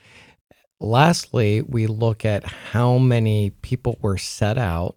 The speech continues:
when someone from the sheriff's department showed up to put your belongings out on the street because you did not successfully navigate this housing situation.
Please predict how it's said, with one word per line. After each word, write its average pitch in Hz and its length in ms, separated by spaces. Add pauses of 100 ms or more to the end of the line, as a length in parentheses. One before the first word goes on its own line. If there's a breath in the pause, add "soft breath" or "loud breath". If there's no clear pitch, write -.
when 101 200
someone 98 360
from 104 180
the 92 80
sheriff's 110 480
department 98 640
showed 101 400
up 95 180
to - 100
put - 200
your 104 140
belongings 101 600
out 92 160
on 90 120
the 85 80
street 92 420
because 92 580
you 95 220
did 92 260
not 92 240
successfully - 760
navigate 95 600
this 90 180
housing 85 600
situation. - 720